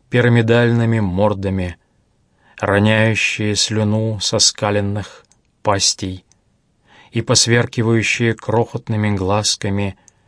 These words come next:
сидящими с каждой стороны морды попарно,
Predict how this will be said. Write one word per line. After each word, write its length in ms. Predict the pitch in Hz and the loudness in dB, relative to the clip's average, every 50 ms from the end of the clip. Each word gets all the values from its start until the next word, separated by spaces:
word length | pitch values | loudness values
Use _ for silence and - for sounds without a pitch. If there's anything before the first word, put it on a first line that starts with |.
| _ _ _ - | _ _ _ -10
сидящими 680 | - - 120 107 117 120 117 - - - 120 117 117 | -6 -4 0 2 2 2 2 2 0 0 0 0 0
с 100 | 107 - | 0 0
каждой 480 | - - 123 117 107 107 107 113 113 104 | -2 0 -2 -2 -2 -2 -2 -2 -2 -2
стороны 600 | - - - - 110 104 107 104 107 110 110 101 | -2 -4 -2 -2 -2 -2 0 0 0 -2 -2 -4
морды 540 | 92 90 98 107 104 101 98 98 107 104 - - - - - - _ | -4 -4 -2 -2 -2 -2 -2 -4 -6 -6 -6 -10 -18 -20 -20 -14 _
попарно, 720 | - 113 101 - - 123 110 107 107 104 104 104 104 101 | -4 -4 -4 -2 0 0 2 2 0 0 -2 -2 -4 -6